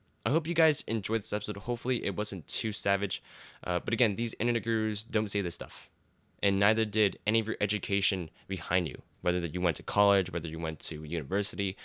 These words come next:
whether you went to high school or not. They didn't talk about this stuff. Um, but again, living this lifestyle really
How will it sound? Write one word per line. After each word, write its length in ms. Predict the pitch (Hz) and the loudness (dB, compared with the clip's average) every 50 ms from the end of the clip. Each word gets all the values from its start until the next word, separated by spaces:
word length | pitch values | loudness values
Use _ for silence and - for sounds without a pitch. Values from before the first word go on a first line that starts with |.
| - - - - - | -16 -18 -18 -12 -4
whether 220 | - 98 92 90 | -2 0 2 2
you 500 | 90 87 - - - 90 87 87 82 78 | 0 0 -2 -6 -6 -4 -2 0 0 -2
went 180 | 76 87 85 - | -2 -2 -4 -4
to 40 | - | -4
high 200 | 67 - 92 101 | -2 0 0 0
school 200 | 95 - - 85 | 0 0 -2 -2
or 100 | 82 80 | 0 0
not. 240 | 80 76 76 73 - _ - - - _ _ _ _ | 0 0 -2 -4 -6 _ -20 -20 -20 _ _ _ _
They 100 | 107 107 | 2 2
didn't 180 | 120 127 117 | 4 2 2
talk 180 | 113 98 110 117 | 4 4 2 4
about 180 | 110 104 90 | 2 -2 -4
this 100 | - 82 | -2 -6
stuff. 240 | - - - - - _ _ _ _ _ _ _ _ _ _ _ _ _ _ _ | -6 -6 -6 -12 -16 _ _ _ _ _ _ _ _ _ _ _ _ _ _ _
Um, 300 | 82 82 78 76 71 - - _ _ _ | -2 -2 -2 -2 -4 -8 -12 _ _ _
but 180 | - 98 - - - _ _ _ _ _ _ - | 0 0 0 0 -6 _ _ _ _ _ _ -4
again, 240 | 107 107 90 80 82 | -2 -2 -2 -2 -2
living 260 | - 95 98 110 110 | -4 -2 0 0 -2
this 180 | 104 104 - - | -2 -4 -4 -2
lifestyle 680 | 101 98 95 - - - 90 87 85 85 85 80 - _ _ _ _ _ _ _ _ _ _ - - | 0 0 0 -2 0 0 2 2 2 0 -2 -4 -8 _ _ _ _ _ _ _ _ _ _ -20 -14
really 560 | - 85 95 107 101 101 98 95 92 85 - | -6 -2 0 2 2 2 2 0 0 -2 -6